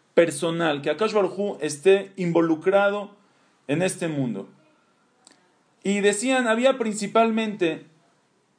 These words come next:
tres argumentos que ellos decían, ¿por qué discutían con Ashgaha Pratit? Ellos sí creían en Hashem. Hashem existe, claro, Hashem existe, creó el mundo, lo que tú quieras,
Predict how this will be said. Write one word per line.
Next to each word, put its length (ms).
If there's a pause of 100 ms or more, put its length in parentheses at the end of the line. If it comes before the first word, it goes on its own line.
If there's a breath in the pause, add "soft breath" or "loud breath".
(1080)
tres 500
argumentos 800
que 120
ellos 220
decían, 520 (1000)
¿por 180
qué 100
discutían 580
con 160
Ashgaha 440
Pratit? 300
Ellos 100
sí 120
creían 360
en 80
Hashem. 240
Hashem 240
existe, 400
claro, 220
Hashem 180
existe, 460
creó 180
el 80
mundo, 260
lo 120
que 60
tú 140
quieras, 480